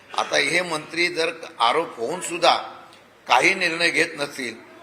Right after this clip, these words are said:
तर मला वाटतं की यामुळे कोणालाही भीती राहणार नाही. सरकार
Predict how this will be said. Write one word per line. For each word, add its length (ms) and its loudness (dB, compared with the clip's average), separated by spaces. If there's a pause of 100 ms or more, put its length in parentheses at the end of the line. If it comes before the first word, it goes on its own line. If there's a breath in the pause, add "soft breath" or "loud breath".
(140)
तर 60 -8
मला 180 4
वाटतं 420 2
की 640 -4 (320)
यामुळे 540 6
कोणालाही 760 0
भीती 300 -4
राहणार 340 2
नाही. 220 0 (720 loud breath)
सरकार 520 2